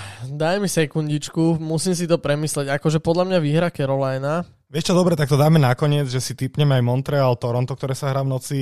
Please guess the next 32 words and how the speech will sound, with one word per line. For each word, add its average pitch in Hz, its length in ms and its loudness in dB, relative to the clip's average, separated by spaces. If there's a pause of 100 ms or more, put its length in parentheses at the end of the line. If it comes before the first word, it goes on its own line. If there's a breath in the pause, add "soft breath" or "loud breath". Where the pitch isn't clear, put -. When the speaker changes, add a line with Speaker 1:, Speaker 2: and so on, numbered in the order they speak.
(120)
Speaker 2:
aj 110 80 -2
Nashville, 110 400 -6
Carolina. 107 480 -6 (160)
Speaker 1:
Ale 175 240 -2
ja 214 160 -2
akože 175 240 -4
mám 151 320 -4
taký 143 320 -4
tip. - 240 -18 (240)
Speaker 2:
No 110 160 -12
tak 107 160 -6
daj. 107 160 -2 (320)
Speaker 1:
Ja 156 320 -2
mám 175 160 -2
taký 160 240 -6
tip, 160 240 -10
že 147 400 -4 (400)
štyri 170 720 -6
jedna 147 400 -2
pre 135 400 -4
Carolinu, 147 640 -4
ale 139 160 -2
s - 160 -8
tým, 151 160 -4
že 147 80 -4
posledné 143 400 -4
dva 139 240 -2
góly 135 240 -2
dajú 131 240 -2
do 123 80 -6
prázdnej. 127 480 -10 (1120)
Speaker 2:
Fú, 113 160 -6